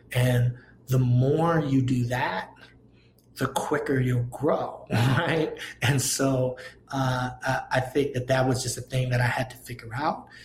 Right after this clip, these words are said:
and it took some time. Um, it is not like rejection letters hurt any less, you know, or that, you know, reviewer comments from, from when you submit things to journals and the reviewer is like,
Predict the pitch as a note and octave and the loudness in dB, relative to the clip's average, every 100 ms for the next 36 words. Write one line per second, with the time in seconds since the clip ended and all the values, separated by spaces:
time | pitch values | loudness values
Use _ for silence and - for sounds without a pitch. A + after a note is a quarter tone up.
0 | - - B2 B2 B2 - C3+ C3 - - | -20 -6 0 0 0 0 0 0 -4 -8
1 | - - - B2 A#2+ C#3 D3 F3+ G#3 - | -14 -8 -4 -2 -2 0 0 0 0 -4
2 | - - - - C3 B2+ B2+ B2 B2 A#2+ | -20 -20 -20 -6 -2 0 2 2 2 2
3 | A#2 - - - - - - _ - F3 | -2 -6 -20 -20 -20 -20 -20 _ 0 4
4 | F3+ G3 F#3 E3 C#3 C3+ - - _ _ | 4 4 4 2 0 -4 -12 -20 _ _
5 | _ _ C#3+ C#3 C3 C#3+ - C3+ C3+ C3 | _ _ -2 0 0 0 -2 -2 0 0
6 | B2 A#2+ - - - C#3 - B2 A#2+ A#2 | -2 -4 -8 -10 -6 -4 -4 -6 -6 -8
7 | - - - - _ _ _ _ - B2+ | -12 -14 -16 -20 _ _ _ _ -12 -6
8 | B2 A#2+ A#2+ - - - _ B2+ B2 A#2+ | -4 -4 -6 -12 -20 -20 _ -2 0 2
9 | A#2+ B2 B2+ B2 A#2 A#2+ B2+ B2+ C3 B2 | 0 -2 -2 -2 -2 -2 0 0 0 0
10 | C3 B2 B2 B2 - - A#2+ A#2+ A#2+ - | -2 0 0 -2 -6 -6 -4 -4 -6 -10
11 | C3 B2 A#2+ A#2+ B2 B2 - B2 B2+ - | -8 -4 -4 -4 -4 -6 -8 -8 -10 -12
12 | B2 A#2+ B2 A#2 A#2+ B2+ C3+ B2 A#2+ B2 | -12 -12 -12 -8 -6 -4 -4 -4 -8 -10
13 | A#2 A#2+ A#2+ B2 B2 B2 C3 B2+ B2 | -16 -14 -12 -8 -8 -10 -14 -14 -16